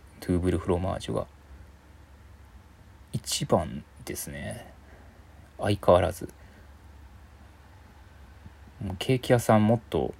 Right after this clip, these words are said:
頑張ってってぐらい。<laughs> 大体何種類かあるじゃないですか、チーズケーキってね。予想できるでしょ、あの、固めのチーズケーキ。まあ、ベイクドチーズケーキとか、レアチーズケーキとか。うん。あ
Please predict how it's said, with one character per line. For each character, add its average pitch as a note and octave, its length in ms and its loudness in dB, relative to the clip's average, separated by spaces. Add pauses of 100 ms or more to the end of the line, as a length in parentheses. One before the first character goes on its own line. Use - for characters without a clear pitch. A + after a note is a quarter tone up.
(600)
頑 G#2 220 4
張 G#2+ 80 8
っ G#2+ 40 6
て - 220 0
っ G2+ 40 6
て - 240 -6
ぐ F2 100 -2
ら G#1+ 120 0
い。 - 100 -4
<laughs> - 40 -20 (3750)
大 B2 180 0
体 A2+ 140 2
何 F#2+ 220 6
種 A2+ 120 2
類 F#2+ 80 6
か F2 100 6
あ - 20 6
る F2+ 40 4
じ F2+ 60 0
ゃ F2 40 0
な F#2 40 -2
い F2+ 40 0
で E2+ 60 -2
す - 20 -6
か、 - 60 -8
チ F#2+ 80 0
ー F2+ 60 2
ズ F2+ 60 -2
ケ F2 140 -2
ー F2+ 60 -4
キ - 120 -10
っ - 40 -12
て - 140 -10
ね。 F#2 300 -4 (360)
予 F#2+ 120 0
想 G2 160 6
で F#2+ 100 6
き - 100 0
る F#2 80 6
で E2+ 60 0
し - 100 -8
ょ、 - 80 0
あ - 60 -4
の、 - 180 -8 (600)
固 F#2+ 260 4
め F2+ 100 4
の F2 140 2
チ - 160 -2
ー E2 80 0
ズ F2 80 -4
ケ - 260 -4
ー - 160 -10
キ。 - 60 -10
ま F#2 160 -2
あ、 F2 40 -4 (340)
ベ G#2 300 0
イ E2+ 60 -2
ク - 120 -6
ド F2 100 -2
チ - 200 -4
ー E2+ 80 -2
ズ F2 60 -6
ケ F2+ 120 -8
ー G2 40 -6
キ G#2 60 -10
と - 80 -20
か、 G2+ 80 -2
レ F#2 180 0
ア F2 60 0
チ - 180 -6
ー E2 80 -4
ズ F#2 80 -10
ケ - 120 -8
ー - 80 -8
キ - 80 -16
と - 100 -16
か。 - 100 -18 (800)
う E2+ 60 -6
ん。 E2+ 320 -8
あ - 0 -